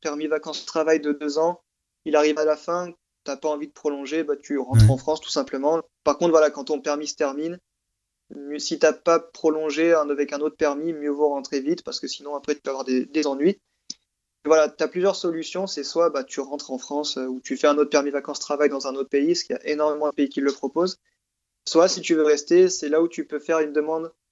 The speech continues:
Speaker 1: de résidence permanente. Donc là, il y a plusieurs critères, par contre, euh,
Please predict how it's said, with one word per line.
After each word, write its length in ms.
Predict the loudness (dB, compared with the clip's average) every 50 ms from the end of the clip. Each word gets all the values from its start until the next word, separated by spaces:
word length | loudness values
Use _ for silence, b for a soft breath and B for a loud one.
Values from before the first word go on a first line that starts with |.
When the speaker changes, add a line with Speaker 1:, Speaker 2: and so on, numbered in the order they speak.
| _ _ _ _
Speaker 1:
de 100 | 0 2
résidence 420 | 4 4 4 2 2 0 -2 -2 0
permanente. 600 | 0 -2 0 0 -2 -2 0 0 -2 -4 -6 -12 _ _ _ _ _ _ _ _ _ _ _ _ _ _ _ _ _ -6
Donc 180 | -6 -2 2
là, 120 | 6 6 6
il 260 | 6 4 0 -2 2
y 80 | 4 4
a 60 | 4
plusieurs 340 | 2 0 0 2 2 2 2
critères, 400 | 2 -2 0 2 4 4 4 2
par 140 | 0 -6 -6
contre, 340 | -4 -4 -4 -4 -4 -4 -4
euh, 140 | -4 -2